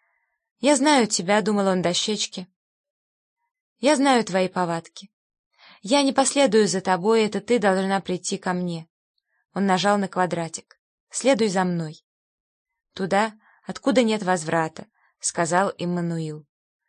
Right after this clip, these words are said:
После ужина он провел некоторое время за голоскопом, изучая драгоценнейшую из вещей Элиаса, Библию, изложенную в многослойной голограмме,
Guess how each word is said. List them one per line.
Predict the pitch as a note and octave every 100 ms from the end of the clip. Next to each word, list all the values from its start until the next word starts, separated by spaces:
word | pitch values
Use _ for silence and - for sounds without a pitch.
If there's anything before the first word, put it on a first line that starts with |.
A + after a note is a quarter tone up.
| _ _ _ _ _ _ _ _ _ _ _
После | C#4+ C#4+ C4
ужина | C4+ C#4+ B3 A#3+ B3
он | G#3+
провел | A3 A3+ B3 A#3+
некоторое | A3 A3 - G3+ F#3+
время | F3+ A3 A#3 G#3+ G#3+ - _ - _ -
за | G#3
голоскопом, | A#3 C4 B3+ - - G3 - D3+ D3 _ _ _ _ _
изучая | E3+ G#3 G#3+ B3 G#3+
драгоценнейшую | G#3 F#3 F#3 - A#3 C4 A#3+ A3+ - F#3+
из | D#3+
вещей | E3 E3+ - F#3+ F#3 F3+
Элиаса, | E3 D3+ D3+ - - _ _ _ _ _ _ -
Библию, | D3+ A#3 F3 E3+ E3 D3 - _ _ _
изложенную | - E3+ A3+ B3 G#3+ A3 G#3
в | F#3
многослойной | G3 F3+ F#3 - G#3+ B3 A#3 A3
голограмме, | G3+ G3+ G3 F3+ F3+ E3 D3 D3